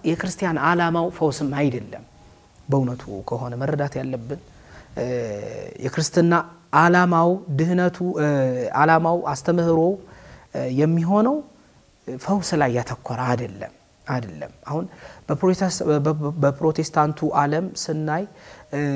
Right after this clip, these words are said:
ከዚህ በሽታ ድነሃል፣ ከዚህ እንደዚህ ሆነሃል፣ ይሄ ችግር አለብህ፣ ይሄን፣ የቤተ ክርስቲያን ትኩረቷ ይሄ አይደለም። የቤተ ክርስቲያን ትኩረቷ «ሀገራችሁ በሰማይ ነው» እያለች፣ «ርስታችሁ፣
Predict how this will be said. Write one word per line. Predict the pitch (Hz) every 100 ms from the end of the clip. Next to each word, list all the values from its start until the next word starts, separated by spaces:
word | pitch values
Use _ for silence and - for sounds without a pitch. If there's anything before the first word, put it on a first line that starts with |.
| 131
ከዚህ | - 143 135 156
በሽታ | 135 - 151
ድነሃል፣ | 127 127 147 170 -
ከዚህ | 135 127 151
እንደዚህ | 131 131 131
ሆነሃል፣ | 127 127 147 156
ይሄ | 135 143
ችግር | - 139 143
አለብህ፣ | 131 127 135 160 151
ይሄን፣ | 143 147 165 - - - -
የቤተ | 160 214 226 214
ክርስቲያን | - - 196 190
ትኩረቷ | 190 180 180 175 131
ይሄ | 135 120
አይደለም። | 98 - - - - _ _ _ - _ -
የቤተ | 208 226
ክርስቲያን | 202 185 208 202
ትኩረቷ | 185 196 196 214 226 - - -
«ሀገራችሁ | 175 180 175 175 175
በሰማይ | 151 143 135 135
ነው» | 135
እያለች፣ | 117 107 190 208 - -
«ርስታችሁ፣ | 147 156 156 151 -